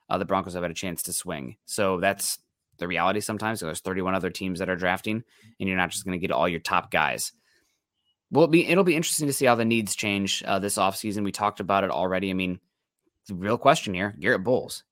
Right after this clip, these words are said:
is he back? You can save a good bit of money, and his play this last, I guess his play this season had not been up to the contract that he's getting paid.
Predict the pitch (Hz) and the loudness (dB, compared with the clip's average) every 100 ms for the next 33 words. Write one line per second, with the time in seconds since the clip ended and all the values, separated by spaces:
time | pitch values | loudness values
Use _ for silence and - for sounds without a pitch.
0 | - - 110 95 82 - 107 110 - 101 | -14 -6 -2 -2 -2 -4 -8 -6 -2 -2
1 | 85 104 98 117 92 95 120 151 - _ | 0 0 2 2 2 0 0 -2 -6 _
2 | _ - 92 98 95 95 92 92 - - | _ -2 0 0 -2 -2 -4 -6 -10 -6
3 | 120 - 120 123 98 95 95 104 - - | -6 0 2 4 0 2 4 4 2 -6
4 | - _ _ _ _ _ _ _ _ - | -10 _ _ _ _ _ _ _ _ -10
5 | 107 104 - 110 - 110 101 113 - 104 | 0 0 0 -6 2 2 2 0 0 0
6 | 101 95 101 107 - 107 107 - 101 95 | -2 -2 0 0 0 0 0 -2 -4 -2
7 | 92 110 113 92 87 90 95 85 90 87 | -2 -2 0 -2 -4 -6 -6 -6 -4 -4
8 | 82 82 67 | -6 -8 -8